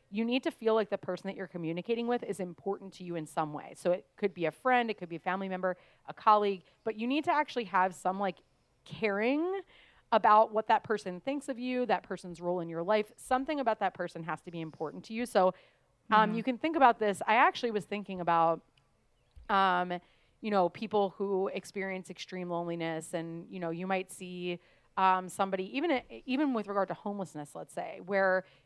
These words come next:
Speaker 1: you know, interactions that people have are really fleeting and mostly with strangers.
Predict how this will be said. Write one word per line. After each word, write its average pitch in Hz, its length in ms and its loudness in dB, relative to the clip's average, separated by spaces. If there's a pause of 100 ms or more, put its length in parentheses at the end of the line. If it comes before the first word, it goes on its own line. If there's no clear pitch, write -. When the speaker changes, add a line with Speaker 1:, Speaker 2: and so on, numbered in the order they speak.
Speaker 1:
you 220 100 -6
know, 196 140 0
interactions 202 640 -2
that 175 120 -4
people 180 220 -4
have 170 520 4
are 180 280 2
really 185 260 -4
fleeting 233 720 -2
and 175 120 -4
mostly 170 300 -4
with 175 140 -6
strangers. 214 720 0